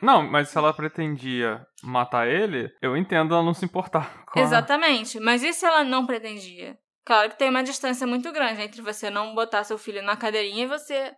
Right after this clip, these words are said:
Speaker 2: deliberadamente assassinar ele.
Speaker 1: Ah, com certeza.
Speaker 2: Mas, assim, pra mim é um indício que ela não era uma mãe tão zelosa quanto as pessoas achavam que ela era.
Speaker 1: Não, pra mim
Speaker 2: Nem que não seja tão zelosa, mas, assim, ela tava sofrendo muito já.
Speaker 1: Pra mim isso encaixa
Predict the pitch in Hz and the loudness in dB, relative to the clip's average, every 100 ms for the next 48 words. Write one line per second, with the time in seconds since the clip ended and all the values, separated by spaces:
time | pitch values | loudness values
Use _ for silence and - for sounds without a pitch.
0 | 220 233 226 233 240 233 214 202 226 233 | 2 2 2 -2 0 -2 -2 -4 -6 -8
1 | - 214 226 202 185 185 180 262 - - | -12 -12 -6 -2 -2 -4 -6 -6 -6 -14
2 | - 190 151 139 156 202 202 202 220 220 | -18 -14 -12 -12 -10 2 6 6 4 -2
3 | - - 233 233 220 214 254 262 262 294 | -10 -4 -2 -2 -4 2 2 4 2 2
4 | 311 269 277 - 285 269 254 254 277 269 | 0 -4 -6 -8 -2 0 2 0 0 0
5 | 247 240 233 208 220 240 226 233 247 226 | 0 -2 -2 -4 -6 -8 -8 -10 -14 -8
6 | 208 240 226 196 196 196 202 233 220 220 | 0 2 4 4 2 -4 -2 0 0 -2
7 | - 220 233 214 214 220 196 202 214 208 | -8 -12 -8 -6 -4 -4 -6 -4 0 2
8 | 202 185 - - 330 - _ 254 247 240 | 2 0 -4 -4 -6 -6 _ 0 2 2
9 | 254 262 349 392 381 370 359 320 294 302 | 2 6 4 4 0 0 0 -2 -2 0
10 | 285 262 254 269 240 208 202 185 185 190 | -2 -2 0 2 4 4 2 -2 -6 -6
11 | 226 - 240 190 175 233 285 - 269 277 | -6 -8 -6 -6 -2 0 0 4 2 2
12 | 285 285 285 254 277 311 320 349 277 208 | -4 -6 -4 -2 0 0 0 -4 -8 -6
13 | 190 180 185 196 - - 156 156 180 202 | -4 -4 -6 -12 -10 -4 -2 -2 -4 -4
14 | - 190 185 165 190 190 208 170 - | -6 -4 -2 0 0 -2 -6 -6 -8